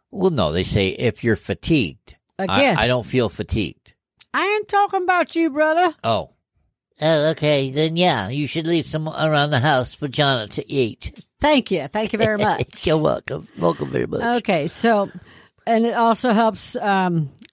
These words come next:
Speaker 2: they've noted that young adult male students who have higher levels of vitamin C may have a better mood and be less likely to experience confusion and anger.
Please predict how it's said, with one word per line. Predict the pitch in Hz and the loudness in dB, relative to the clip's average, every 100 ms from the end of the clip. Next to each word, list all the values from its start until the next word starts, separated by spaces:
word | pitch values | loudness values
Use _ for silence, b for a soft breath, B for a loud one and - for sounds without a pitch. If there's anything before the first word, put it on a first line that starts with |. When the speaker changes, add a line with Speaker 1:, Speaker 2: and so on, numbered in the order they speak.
| - | -6
Speaker 2:
they've | 190 214 185 | 2 2 2
noted | 214 220 214 208 | 2 2 2 0
that | 180 185 | -4 -2
young | 196 240 262 | 0 2 0
adult | 208 202 180 | 2 0 2
male | 185 214 226 | 2 4 2
students | - 214 185 156 175 - - - b b b b b b _ | 2 0 0 -2 -4 -6 -20 -20 b b b b b b _
who | 202 | 0
have | 185 196 | 2 2
higher | 170 208 220 | 2 2 2
levels | 214 202 202 180 | 4 2 2 0
of | 180 | 0
vitamin | 175 185 190 185 | 2 2 2 0
C | - 196 | 0 0
may | 185 180 | 2 2
have | 170 165 | 2 2
a | 156 135 - | -2 -6 0
better | 226 254 269 | 2 4 4
mood | 240 262 285 208 165 | 4 4 4 0 -2
and | - 170 175 | -6 -4 0
be | 180 | 0
less | 180 180 220 214 - - - _ b b b | 2 4 2 2 -6 -10 -12 _ b b b
likely | 202 220 233 175 | 2 2 2 0
to | - | 0
experience | 170 - - 214 214 | -4 -4 -2 0 0
confusion | - 175 147 214 233 208 233 | 0 -2 0 2 2 2 2
and | 226 196 - - | 2 0 -6 -4
anger. | 202 208 156 139 139 | 0 0 -2 -6 -10